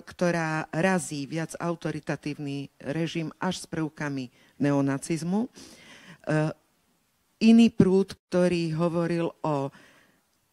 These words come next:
oprave a rekonštrukcii liberálnej demokracie na Slovensku. A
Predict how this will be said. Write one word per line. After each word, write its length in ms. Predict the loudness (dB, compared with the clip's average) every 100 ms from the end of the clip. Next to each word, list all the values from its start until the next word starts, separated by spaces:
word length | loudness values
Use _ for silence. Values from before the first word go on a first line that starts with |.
| _ _ _
oprave 720 | 4 4 6 6 6 0 -4 -8 _ _ _ _ _ _ -2
a 80 | 2
rekonštrukcii 1400 | 2 0 -4 -4 -8 -16 -16 -16 -16 -16 _ _ _
liberálnej 640 | -2 2 2 2 -2 -2 -4
demokracie 720 | -4 -4 -6 -8 -10 -8 -8
na 160 | -6
Slovensku. 640 | -8 -8 -8 -8 -12 -16 -20 -20 _ -20 -20 -20 -20 -20 -20 -20 _ _ -2
A 320 | 0 0 -4